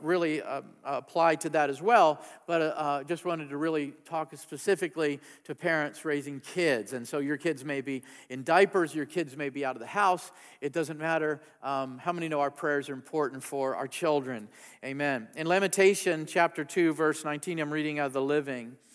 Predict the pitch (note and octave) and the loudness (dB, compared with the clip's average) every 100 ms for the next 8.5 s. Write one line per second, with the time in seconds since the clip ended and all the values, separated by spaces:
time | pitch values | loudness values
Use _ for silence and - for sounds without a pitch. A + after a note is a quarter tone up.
0 | - - - D3 D3 F3+ F3 - E3+ D#3 | -20 -20 -10 -6 0 2 2 2 -2 4
1 | G3+ A3 F#3+ C#3+ D3+ E3+ - - G3 F#3+ | 6 8 8 6 2 -4 -8 -8 0 4
2 | G3+ G#3 F#3+ F#3 F#3 E3+ E3+ E3 D3+ C3+ | 4 4 6 4 4 -2 -2 2 2 2
3 | D3 - _ - - _ D#3+ E3 D3+ D#3+ | -2 -10 _ -20 -20 _ 4 4 4 0
4 | D3+ F3+ G3+ G3 - - - D#3 E3 D#3 | 2 6 6 4 -10 -12 -6 -4 -2 4
5 | G3 A3 - D#3+ C#3+ D3 C#3+ C#3 C3 C#3+ | 6 4 2 0 0 -4 -4 -4 -2 -2
6 | D3+ C3+ D3+ D#3 - D3 C3 C3+ C3 D3 | -4 0 2 0 -2 -8 -6 -4 -4 -4
7 | - - - - C3+ C3 C#3+ C#3 D3 D3+ | -6 -16 -20 -8 -6 -4 -2 -2 -4 2
8 | F3+ G3 D3 G#2+ - | 4 6 2 -2 -12